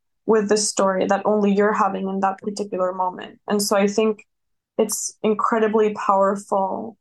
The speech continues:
in that it, it has the capability to go much deeper on an emotional level and on a visceral level than really any other format.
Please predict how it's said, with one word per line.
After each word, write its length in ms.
in 180
that 140
it, 160
it 100
has 300
the 340
capability 720
to 200
go 400
much 320
deeper 520
on 140
an 340
emotional 560
level 400
and 100
on 120
a 60
visceral 440
level 500
than 360
really 440
any 220
other 180
format. 640